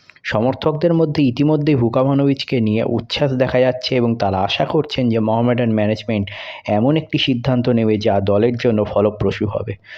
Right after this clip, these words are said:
যদিও ভুকামানোভিচের যুক্ত হওয়ার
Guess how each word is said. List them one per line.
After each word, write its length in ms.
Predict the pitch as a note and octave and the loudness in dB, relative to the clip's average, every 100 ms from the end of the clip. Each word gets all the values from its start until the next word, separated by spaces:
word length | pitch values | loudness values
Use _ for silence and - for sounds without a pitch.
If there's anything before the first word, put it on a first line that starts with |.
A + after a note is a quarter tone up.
| - - - | -20 -6 0
যদিও 220 | G#2 G#2+ | 2 2
ভুকামানোভিচের 800 | A2+ A2 D3 D#3+ D#3+ D#3 - D3 - A#2+ - - A#2 | 2 2 2 2 2 0 0 -4 -2 -4 -4 -2 0
যুক্ত 300 | B2 B2 - A#2+ G#2 - - - - | 0 0 0 0 0 -6 -18 -10 0
হওয়ার 260 | A2+ A2 | 4 4